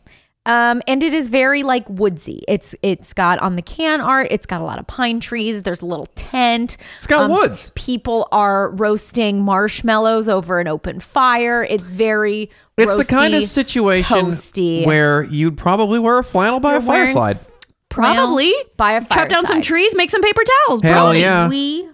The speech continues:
Speaker 1: were thinking,
Speaker 2: Quilted quicker picker upper, baby.
Speaker 1: what would
Speaker 3: Yeah.
Speaker 1: be a good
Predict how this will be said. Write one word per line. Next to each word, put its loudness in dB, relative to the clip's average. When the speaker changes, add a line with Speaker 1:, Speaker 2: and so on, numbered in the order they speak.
Speaker 1:
were -4
thinking, -10
Speaker 2:
Quilted 2
quicker 0
picker 2
upper, 2
baby. 2
Speaker 1:
what 0
would -2
Speaker 3:
Yeah. 2
Speaker 1:
be -2
a 0
good -2